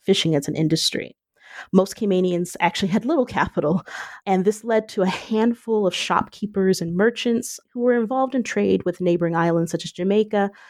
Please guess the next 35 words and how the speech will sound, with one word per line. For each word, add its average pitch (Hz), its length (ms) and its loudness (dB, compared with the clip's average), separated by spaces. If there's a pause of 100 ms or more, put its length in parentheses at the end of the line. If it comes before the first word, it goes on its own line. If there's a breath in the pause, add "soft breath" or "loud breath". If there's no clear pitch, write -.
(140 loud breath)
to 190 160 4
essentially 175 540 0
outfit - 520 0
the 165 80 -4
voyage. 160 680 -2 (180)
And 202 160 0
in 214 100 0
doing 339 280 2
so, 180 340 0
the 175 120 -6
profits - 920 -2
poured 214 560 0
mostly 202 480 0
in 190 100 2
the 190 80 0
hands 180 320 0
of 165 100 -4
the - 60 0
shopkeepers 175 1080 4
who 202 140 -2
would 170 180 2 (180)
organize 208 680 2
the 175 80 -2
voyages. 165 800 0 (340 loud breath)
They 180 80 0
would 180 140 -2
kind 175 220 0
of, 175 240 0
um, 180 140 0
put - 240 0
the 180 60 -6
money 180 420 2
up - 140 -2
front - 520 2 (160)
to, 175 520 0